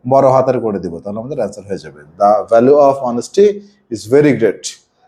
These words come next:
তাহলে কি, আহ, স-, সততার মূল্যবোধ কি? খুবই দামি বোঝায় আর কি, খুবই মহৎ আর কি, এটা বোঝাচ্ছে। তো এখানে আসে আমাদের মনোভাবটা সম্পূর্ণ প্রকাশ পাচ্ছে। আমরা আবার কি দেখতে পাচ্ছি? আবার আইথান চিহ্নটা দেখতে পাচ্ছি। আইথান টেকনিকের দেখো আবার ইট রয়েছে আয়ের।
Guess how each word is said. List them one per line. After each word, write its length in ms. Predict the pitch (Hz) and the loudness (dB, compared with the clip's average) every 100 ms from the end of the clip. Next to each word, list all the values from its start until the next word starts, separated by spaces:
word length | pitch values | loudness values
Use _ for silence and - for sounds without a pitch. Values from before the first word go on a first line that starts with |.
| _ | _
তাহলে 160 | 120 131 | -4 0
কি, 340 | 131 101 98 - | 2 2 -2 -10
আহ, 420 | 123 113 113 110 | -4 0 0 -2
স-, 180 | 107 - - _ _ | -8 -16 -20 _ _
সততার 520 | - 127 135 139 135 127 - _ _ _ | -4 -2 0 2 2 -2 -10 _ _ _
মূল্যবোধ 380 | 127 135 143 151 | -4 0 2 2
কি? 400 | 151 135 101 92 - | 0 0 0 -4 -4
খুবই 420 | 127 156 220 220 - _ _ _ _ _ _ - | 0 2 2 0 -14 _ _ _ _ _ _ -4
দামি 260 | 147 156 143 | 0 2 2
বোঝায় 320 | 127 127 113 | 0 2 2
আর 100 | 95 | 2
কি, 160 | 113 127 | -2 -4
খুবই 340 | 131 123 143 | -4 -2 -2
মহৎ 340 | 131 117 107 | -2 -2 -2
আর 100 | 95 | -4
কি, 100 | 95 | -6
এটা 120 | 98 101 | -6 -4
বোঝাচ্ছে। 440 | 104 107 - 208 208 - _ - | -2 -2 -2 -4 -4 -16 _ -2
তো 60 | |
এখানে 200 | 156 180 | 0 2
আসে 180 | 180 185 | 2 4
আমাদের 280 | 185 175 175 | 2 2 2
মনোভাবটা 380 | 156 156 156 156 | 2 2 0 -2
সম্পূর্ণ 420 | 156 147 151 143 | -4 -4 -4 -4
প্রকাশ 240 | 131 127 | -4 -4
পাচ্ছে। 280 | 110 - 113 | -6 -12 -4
আমরা 220 | 117 139 | -2 2
আবার 160 | 160 170 | 2 2
কি 100 | 175 | 0
দেখতে 260 | 165 165 160 | -2 0 0
পাচ্ছি? 280 | 139 - | -2 0
আবার 320 | 117 123 170 220 - _ _ | 2 4 4 2 -4 _ _
আইথান 380 | 135 139 139 160 | -2 0 0 -2
চিহ্নটা 380 | 160 156 143 147 | -2 -4 -2 0
দেখতে 260 | 139 135 127 | 0 2 0
পাচ্ছি। 200 | - 120 | 2 2
আইথান 300 | 117 147 143 | 2 -2 -4
টেকনিকের 460 | 131 - 131 160 | -6 -4 0 0
দেখো 180 | 123 120 | 2 2
আবার 220 | 107 131 | 2 2
ইট 260 | 143 120 107 | 0 -2 -4
রয়েছে 300 | 104 98 101 | -4 -4 -6
আয়ের। 260 | 98 87 | -6 -8